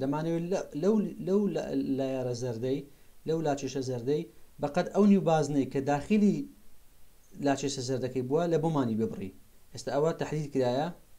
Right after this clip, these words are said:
بازنەکە. دەمانەوێت لە زەردەکەی بەقەت ئەو بازنەمان لە بۆ ببڕی. دێینە سەر لایەری زەردەکەی، لایەری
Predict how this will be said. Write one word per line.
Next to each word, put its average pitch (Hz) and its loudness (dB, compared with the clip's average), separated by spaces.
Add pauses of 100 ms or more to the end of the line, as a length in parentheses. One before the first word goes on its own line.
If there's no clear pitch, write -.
(720)
بازنەکە. 120 -4 (460)
دەمانەوێت 156 2 (200)
لە 139 4
زەردەکەی 160 4
بەقەت 151 -2
ئەو 175 0
بازنەمان 143 2
لە 127 2
بۆ 113 4
ببڕی. 107 -4
دێینە 180 2
سەر 175 0
لایەری 180 4
زەردەکەی، 131 0 (140)
لایەری 127 -2